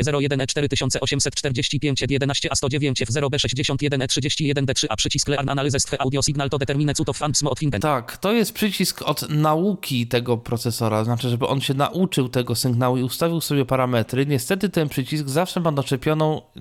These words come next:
Speaker 2: w dodatku za każdym razem inną, jakąś, jakiś zestaw takiej literek i cyferek na początku.
Speaker 1: Trzy tysiące siedemset.
Speaker 2: Tu jest drugi przycisk, który nawet nie wiem, co robi, bo wściskam go, nic się nie
Speaker 1: Amount
Speaker 2: działo.
Speaker 1: suwak pięćdziesiąt zero set Stwe level of address signal energy above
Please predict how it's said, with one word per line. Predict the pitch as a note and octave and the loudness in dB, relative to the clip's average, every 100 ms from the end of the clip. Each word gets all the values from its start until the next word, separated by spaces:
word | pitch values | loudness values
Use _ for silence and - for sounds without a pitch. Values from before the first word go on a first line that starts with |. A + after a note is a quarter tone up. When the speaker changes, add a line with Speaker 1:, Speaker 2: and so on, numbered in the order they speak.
| - - - | -20 -18 -10
Speaker 2:
w | A2+ | -2
dodatku | A#2 B2 A#2+ B2 | 0 0 -2 -2
za | B2 | 0
każdym | B2+ A#2+ B2 | 0 2 2
razem | A#2+ C3 | 0 -2
inną, | D3 C#3+ C3+ C#3+ C#3+ - - - - - | -2 0 2 2 0 -12 -20 -20 -18 -4
jakąś, | C#3+ C#3 C#3 - - C3+ C3 - C3+ | 0 0 -2 -10 0 2 2 0 -2
jakiś | B2 A#2+ | 0 0
zestaw | A2 C3+ - A#2 | 2 0 0 -2
takiej | B2 - B2+ | -2 -2 -2
literek | A#2+ B2 A#2 - | 0 0 0 0
i | A2+ | -2
cyferek | A2 G#2+ G2 G2 | -2 -2 -2 -2
na | |
początku. | F#2+ F#2 - - F#2 - | -6 -8 -10 -12 -14 -6
Speaker 1:
Trzy | - C#3+ | -4 -2
tysiące | - C3 C#3 | 0 0 0
siedemset. | C3 C#3 C#3+ | 0 0 2
Speaker 2:
Tu | G3 | 2
jest | F3 | 2
drugi | F#3 E3+ E3 | 2 2 0
przycisk, | E3+ D3+ D3+ | 0 0 -2
który | - C#3 | -2 0
nawet | B2+ A#2+ B2+ | 0 0 2
nie | |
wiem, | A#2+ | 2
co | A2+ A#2 | 2 2
robi, | A2+ A2+ | 2 0
bo | A2+ G#2+ | -2 -6
wściskam | - B2 - A#2+ A2 | -6 -6 -4 -2 0
go, | G#2+ | 0
nic | G#2+ | 0
się | |
nie | D3+ | 0
Speaker 1:
Amount | D#3 D#3 | 0 2
Speaker 2:
działo. | D3 | 2
Speaker 1:
suwak | C3+ C3+ | 2 0
pięćdziesiąt | C3+ C#3+ C#3 A#2 | 0 0 -2 0
zero | D3 | 0
set | C3+ C3+ | 0 0
Stwe | - C#3+ | 0 0
level | C#3+ C#3 | 2 0
of | C#3+ | -2
address | C3+ C#3+ | -2 0
signal | C#3+ C#3 C3+ | 0 0 0
energy | D3 C#3+ | 0 0
above | C3 | 0